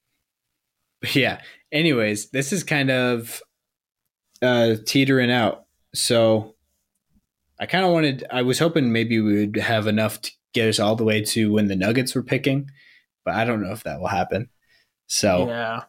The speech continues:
Speaker 1: we might just need to catch up with that when, when we do it, um, our next episode, you know, on Sunday. So
Speaker 2: It's not a long wait for the people.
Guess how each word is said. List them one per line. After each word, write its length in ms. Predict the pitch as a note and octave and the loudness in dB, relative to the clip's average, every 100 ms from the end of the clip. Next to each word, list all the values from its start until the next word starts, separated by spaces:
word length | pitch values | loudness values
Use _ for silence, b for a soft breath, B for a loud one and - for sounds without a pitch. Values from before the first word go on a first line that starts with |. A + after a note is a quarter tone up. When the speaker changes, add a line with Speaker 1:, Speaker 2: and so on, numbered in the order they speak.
| - | -4
Speaker 1:
we 60 | |
might 200 | A#2 B2 A2+ | 0 0 0
just 200 | G#2 A2+ | 0 0
need 180 | A2 G#2 | -2 -2
to 220 | G#2+ G2 | -2 -2
catch 320 | - A#2 A2+ | -2 -2 0
up 280 | A2+ - _ _ _ _ _ _ - | -2 -2 _ _ _ _ _ _ -6
with 180 | G#2+ | -2
that 360 | B2 A#2+ B2 - _ _ _ _ _ _ | 0 0 -2 -10 _ _ _ _ _ _
when, 420 | - A2 G#2+ G2+ F#2+ | -2 0 2 2 0
when 180 | G#2+ G#2+ | -2 0
we 100 | G2+ | 0
do 180 | A2 A2+ | 2 2
it, 260 | A#2+ - _ _ _ _ - | 2 -4 _ _ _ _ -6
um, 320 | G#2 F#2 E2+ | -4 -4 -2
our 140 | F2+ A2+ | 0 2
next 280 | A2 G#2+ A2 | 2 0 -2
episode, 420 | G#2 - A#2 A2 | -2 0 2 2
you 60 | |
know, 160 | G2+ A2 | 0 -2
on 120 | F#2+ G#2+ | -2 0
Sunday. 400 | A2+ A2 G#2+ - | 2 2 2 -2
So 340 | - A#2 G#2 G#2 _ _ - | -2 0 0 -4 _ _ -12
Speaker 2:
It's 100 | - | -2
not 120 | A3+ | 2
a 40 | F#3+ | 2
long 240 | E3+ D#3+ | 2 2
wait 220 | C#3 C3 | -2 -4
for 100 | - | -10
the 80 | C3 | -10
people. 440 | - B2+ - - | -6 -8 -8 -18